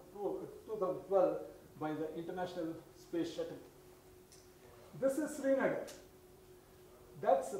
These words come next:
Lahore. That's Delhi. This is, I think, Rawalpindi. Now, all that I'm trying to say is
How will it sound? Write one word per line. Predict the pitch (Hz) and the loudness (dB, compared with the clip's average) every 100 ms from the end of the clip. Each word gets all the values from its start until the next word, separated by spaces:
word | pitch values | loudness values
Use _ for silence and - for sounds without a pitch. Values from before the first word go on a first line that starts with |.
| 175 - | -4 -2
Lahore. | 165 190 190 190 - - - - - | 2 2 4 4 2 -4 -14 -20 -4
That's | 190 196 - | -2 -2 0
Delhi. | 180 180 175 135 - - - - - | 0 2 0 -2 -8 -16 -20 -20 -6
This | 170 - | -4 -2
is, | 202 | -2
I | 175 | -2
think, | 156 180 170 - - - - - - - | -2 -4 -6 -12 -20 -20 -20 -20 -16 0
Rawalpindi. | 147 151 147 160 139 135 - - - - - - - - - - - - - - - - - - - 160 | 4 4 4 -2 -4 -6 -10 -18 -20 -20 -20 -20 -20 -20 -20 -20 -20 -20 -20 -20 -20 -20 -20 -20 -18 -12
Now, | 143 135 - - - - - - | -10 -10 -14 -20 -20 -20 -12 -4
all | 208 | 0
that | 226 202 | 0 -2
I'm | |
trying | 185 180 | -2 -4
to | 175 - | -4 -2
say | 202 | -2
is | 160 - | -2 -4